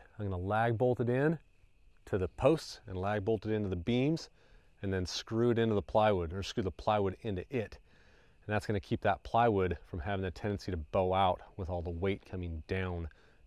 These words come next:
as that six-by-six beam starts to sag,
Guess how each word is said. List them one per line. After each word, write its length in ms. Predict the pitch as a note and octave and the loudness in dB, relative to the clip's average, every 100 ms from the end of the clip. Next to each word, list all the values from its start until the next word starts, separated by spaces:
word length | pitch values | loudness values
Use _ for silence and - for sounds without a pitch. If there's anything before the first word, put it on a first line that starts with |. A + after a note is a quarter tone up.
| - | -6
as 160 | F2+ E2 | -4 -2
that 220 | E2+ - | -4 -6
six-by-six 840 | - A2 - F2 D#2+ - F#2+ F2 | -8 -8 -2 -4 -4 -4 -4 -4
beam 480 | - F2 F#2+ F#2 E2+ - | -6 -2 0 0 -2 -8
starts 360 | - - F2 - | -12 -6 -6 -6
to 100 | - | -18
sag, 540 | - F#2+ F2 D#2+ D#2 | -8 -4 -2 -2 -6